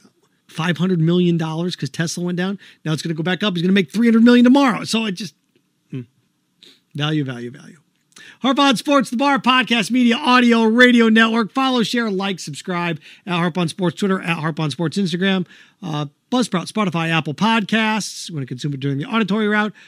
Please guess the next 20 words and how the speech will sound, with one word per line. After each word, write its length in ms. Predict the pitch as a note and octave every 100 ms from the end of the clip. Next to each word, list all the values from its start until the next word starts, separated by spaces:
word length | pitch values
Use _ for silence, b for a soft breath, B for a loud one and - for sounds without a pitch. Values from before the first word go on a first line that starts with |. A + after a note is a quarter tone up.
| b -
Harp 240 | C3+ -
on 160 | C3+ C3
Sports 560 | - C#3+ C#3 C3 - _ _ _ _ _ _ _
Facebook 360 | D#3 D3 - -
page, 320 | F#3 F3+ E3 b b -
Harp 200 | C#4 A3
on 200 | B3 G#3
Sports, 340 | - A#3 G#3+
the 120 | G3
YouTube 280 | A#3+ G3+ G3+
channel, 280 | G3+ F#3 - _
and 100 | F#4
of 100 | C#4
course, 560 | E4 F4+ B3 - - _ _ _ _ _
harp 260 | - G#3+ -
on 200 | F3 E3+
sports 540 | - - A#2+ A#2 - _ _
dot 340 | A#2 A#2 _ _ _ -
com. 220 | - - _ _ _ _ _ _
Remember, 420 | F3 D#4 D#4 G#3